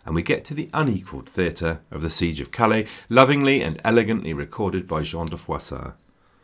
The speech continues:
but against a background of real tragedy for some. So, Calais' commander was a man called Jean de Vienne. Calais had run out of food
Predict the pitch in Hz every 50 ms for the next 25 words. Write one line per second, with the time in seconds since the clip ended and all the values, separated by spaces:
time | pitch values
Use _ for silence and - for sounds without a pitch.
0 | _ _ _ - - 98 101 95 117 113 110 - - 85 - 107 101 - - 101
1 | 95 92 90 87 - - - 87 82 87 98 110 - - - 73 65 - - 64
2 | 65 67 - - - - 101 85 71 69 65 62 - _ _ _ _ _ _ _
3 | _ _ _ _ _ _ _ _ _ _ _ _ _ _ _ _ _ _ _ _
4 | _ _ _ _ _ _ _ _ _ _ _ _ _ _ _ _ _ _ - -
5 | 196 139 92 80 - - - - _ - - 196 180 123 87 82 - 95 92 95
6 | 92 95 92 92 95 90 90 98 85 76 78 78 78 - - 80 78 73 - -
7 | 92 98 101 101 87 82 85 80 76 76 71 73 73 69 67 65 62 - - -
8 | _ _ _ _ _ _ _ _ _ _ _ _ _ _ _ - - - _ _
9 | - - 104 110 123 127 131 127 123 98 127 131 120 98 85 73 69 71 - -
10 | 92 - - - 73 69 67 67